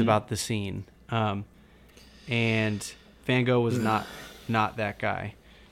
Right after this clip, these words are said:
Speaker 1: Mm-mm.
Speaker 2: And so I guess,
Speaker 1: Although
Speaker 2: like
Speaker 1: I think he would probably be pretty fun if you got him liquored up,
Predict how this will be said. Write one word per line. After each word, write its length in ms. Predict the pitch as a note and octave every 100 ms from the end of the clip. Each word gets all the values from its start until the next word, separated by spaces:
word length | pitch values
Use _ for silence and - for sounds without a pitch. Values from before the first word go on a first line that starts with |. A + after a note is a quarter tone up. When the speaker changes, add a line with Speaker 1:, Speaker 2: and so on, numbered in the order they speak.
| -
Speaker 1:
Mm-mm. 360 | B2 A#2 G#2+ G#2 - - -
Speaker 2:
And 100 | C#3+
so 300 | E3+ D#3+ D3+
I 180 | C3 D3+
guess, 200 | D3 D#3 D#3
Speaker 1:
Although 120 | D3+
Speaker 2:
like 120 | C#3
Speaker 1:
I 20 | -
think 200 | G3+ G3+
he 140 | G3
would 160 | D#3 D3+
probably 280 | D#3+ G#3 A3+
be 60 |
pretty 240 | E3+ D3 B2
fun 240 | - A2
if 160 | G#2 G#2
you 60 | G2+
got 180 | G2
him 100 | F#2+
liquored 260 | F#2+ F#2+ F#2
up, 300 | F#2 A2+ -